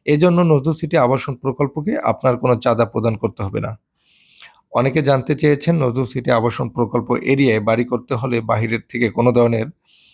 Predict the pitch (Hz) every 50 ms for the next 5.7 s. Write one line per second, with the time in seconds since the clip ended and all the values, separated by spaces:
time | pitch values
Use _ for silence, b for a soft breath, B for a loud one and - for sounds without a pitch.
0 | B B B B B B - 113 113 110 - - 131 131 117 - - 131 123 120
1 | 113 113 117 107 - 127 123 120 - - 123 - - - - - 127 123 - -
2 | - 120 104 95 - 95 90 92 - _ _ b b b b b b b b b
3 | b b - 123 143 156 147 151 143 156 151 160 147 - 143 135 131 131 139 135
4 | - 143 127 139 143 143 160 156 156 151 131 117 123 120 123 - 127 - 135 120
5 | 113 117 120 - - 131 117 - 120 123 - 127 117 -